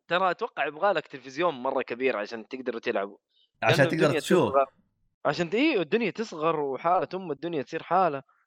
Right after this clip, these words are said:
Speaker 1: بس <laughs> الصراحة في حشيش مو طبيعي. يعني أهبل شيء إنك أنت ما تعرف فين أنت من الشخصيات مع الزحمة اللي تكون موجودة.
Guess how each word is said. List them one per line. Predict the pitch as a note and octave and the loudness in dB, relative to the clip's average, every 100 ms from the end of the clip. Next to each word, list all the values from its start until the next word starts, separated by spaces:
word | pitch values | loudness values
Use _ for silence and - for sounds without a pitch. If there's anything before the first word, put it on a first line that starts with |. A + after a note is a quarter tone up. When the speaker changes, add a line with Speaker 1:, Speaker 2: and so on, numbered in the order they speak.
| _ _ _ _ D3 | _ _ _ _ 0
Speaker 1:
بس | G3 - - - | 0 -2 -20 -16
<laughs> | - - A#3 | -6 0 0
الصراحة | - - F3 E3+ E3+ - C3+ | -2 -4 -2 0 0 -2 -6
في | D#3 | -6
حشيش | A#2+ B2+ C#3+ C#3+ C#3 | -4 -4 -6 -10 -10
مو | B2 | -12
طبيعي. | B2 A#2+ B2+ C3 - _ _ _ _ | -12 -6 -6 -6 -10 _ _ _ _
يعني | C3+ E3 | 0 2
أهبل | E3 G3+ G3+ F#3+ E3 | 2 0 -2 -10 -6
شيء | F#3 G3+ G#3+ D#3 | -4 -4 -6 -12
إنك | D#3 D#3+ F3+ | -6 -6 -6
أنت | A3 G#3 | -8 -4
ما | F#3+ G3+ | 0 2
تعرف | G3 F#3 E3+ - | 2 2 -2 -6
فين | F#3 F3+ | -4 -2
أنت | F3 D#3 | -2 -4
من | C#3+ C#3 | -6 -8
الشخصيات | - - - D3 D#3+ F#3+ - - _ _ - - | -10 -12 0 4 4 2 -4 -20 _ _ -20 -10
مع | A3+ D#3 | -2 -2
الزحمة | D3+ F#3 - D#3+ | -2 -4 -4 -10
اللي | D3+ D3+ | -8 -10
تكون | - F3+ | -8 -12
موجودة. | D#3+ D3 C#3+ E3 E3 | -8 -8 -6 -6 -6